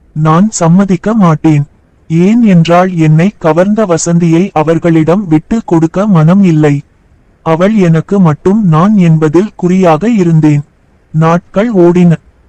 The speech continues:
சிறிய சிறிய உதவி தேவைப்படும் பொழுது என் அம்மாவிடம் கேட்பாள். எனது அம்மா அவளுக்கு உதவுமாறு கூறுவார்கள்.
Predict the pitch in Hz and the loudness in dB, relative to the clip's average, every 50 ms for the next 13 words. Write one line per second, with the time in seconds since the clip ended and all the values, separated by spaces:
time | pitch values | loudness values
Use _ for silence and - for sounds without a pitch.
0 | _ - - - 190 190 190 220 240 247 247 - - 185 180 185 196 202 208 190 | _ -16 -10 -6 -4 -2 0 0 0 0 -2 -2 -2 -2 0 0 0 0 0 0
1 | 170 156 170 170 180 185 185 - 175 160 156 160 175 190 190 - 170 160 151 165 | 0 0 0 -2 -2 -4 -4 -2 0 0 0 2 0 -2 -2 -2 -2 -2 -2 0
2 | 175 180 - 165 156 151 151 143 160 190 226 226 190 170 170 190 208 208 190 170 | -2 -2 -2 0 0 0 0 0 0 -2 -2 -2 -2 0 0 0 0 0 2 2
3 | 160 160 156 151 151 147 143 160 185 226 - - 185 165 156 - - 151 147 143 | 2 2 0 0 0 0 0 0 -2 -4 -4 -2 -2 -2 -2 -2 -2 -2 -2 -2
4 | 139 139 - _ - - - _ _ _ _ - - 160 165 165 170 170 160 175 | -2 -6 -8 _ -20 -20 -20 _ _ _ _ -14 -6 -2 0 0 0 0 0 0
5 | 180 - - 156 156 165 170 190 220 226 196 175 156 165 165 160 - - 190 208 | -2 0 0 0 2 2 2 2 2 0 0 0 0 0 0 0 -2 -2 -4 -4
6 | 196 175 160 156 180 190 202 202 185 170 156 151 160 202 233 - - 196 185 175 | -2 -2 -2 0 0 0 0 0 0 2 0 0 -2 -2 -4 -4 -4 -2 0 0
7 | 170 160 160 156 147 - - 147 143 | 2 2 0 0 0 -2 -2 -4 -4